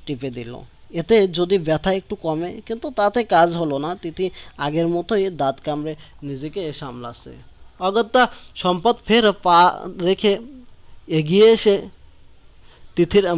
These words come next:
মাথাটা কোলে তুলে নিল। তিথি ভেজা পাপড়ি মেলে সম্পদের চোখের দিকে চেয়ে রইল। সে চোখের দিকে সম্পদ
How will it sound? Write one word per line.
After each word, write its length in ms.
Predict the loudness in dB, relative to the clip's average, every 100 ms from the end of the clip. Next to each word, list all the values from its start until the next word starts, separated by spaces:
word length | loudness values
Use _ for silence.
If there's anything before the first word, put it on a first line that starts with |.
| 0
মাথাটা 380 | 0 0 2 4 4 0
কোলে 240 | -2 0 0
তুলে 200 | -2 -4
নিল। 200 | -4 -6 -10 -8
তিথি 240 | -2 0 -2 -6 -10 -8
ভেজা 320 | -4 -2 2 0 2
পাপড়ি 340 | -2 -2 -4
মেলে 260 | -2 0 -2 -2
সম্পদের 540 | -2 -2 -4 -4 -4 -6 -20 -12
চোখের 320 | -10 -6 -6
দিকে 200 | -6 -6 -8
চেয়ে 180 | -8 -10
রইল। 240 | -10 -12 -14 -16 -18 -12
সে 120 | -2 0 0
চোখের 280 | -4 -2 -2
দিকে 220 | 0 2 2 0 -16 -6
সম্পদ 300 | -2 0 0